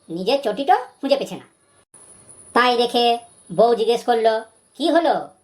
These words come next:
এত দেরি করছো কেন? যাও, তাড়াতাড়ি যাও।" তখন লোকটা বলল,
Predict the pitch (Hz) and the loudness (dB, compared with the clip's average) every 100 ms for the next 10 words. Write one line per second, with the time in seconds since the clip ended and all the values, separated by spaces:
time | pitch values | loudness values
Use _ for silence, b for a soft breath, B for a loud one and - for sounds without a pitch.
0 | _ - 170 294 247 320 349 349 320 240 | _ -14 -6 -4 -4 -4 -4 -6 -6 -6
1 | 156 135 _ _ _ - 330 294 160 147 | -8 -12 _ _ _ 0 2 0 -2 -10
2 | - 214 277 302 277 339 170 - _ _ | -6 -4 -2 -2 0 2 0 -4 _ _
3 | _ _ _ _ - - - 226 247 247 | _ _ _ _ -20 -12 -2 0 2 2
4 | 240 262 - 180 247 254 240 233 233 233 | 0 -6 -4 0 2 2 2 2 0 -2